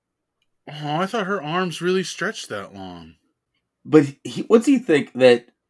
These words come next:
Speaker 2: he thinks, like, Doctor Bradley's his brother and Elvira is Allura and everything,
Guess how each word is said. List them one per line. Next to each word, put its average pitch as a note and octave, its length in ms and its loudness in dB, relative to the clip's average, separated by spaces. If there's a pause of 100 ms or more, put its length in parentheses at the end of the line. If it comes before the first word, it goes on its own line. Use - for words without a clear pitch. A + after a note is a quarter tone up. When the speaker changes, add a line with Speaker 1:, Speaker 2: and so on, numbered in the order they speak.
(500)
Speaker 2:
he E3+ 200 -8
thinks, B3+ 480 -2
like, F3+ 360 0
Doctor D#3 300 0
Bradley's E3+ 640 2
his C#3+ 160 -4
brother C#3 680 4
and A#2+ 160 2
Elvira C3+ 500 2
is B2 80 0
Allura A#2+ 540 6
and A2+ 80 2
everything, A2 540 0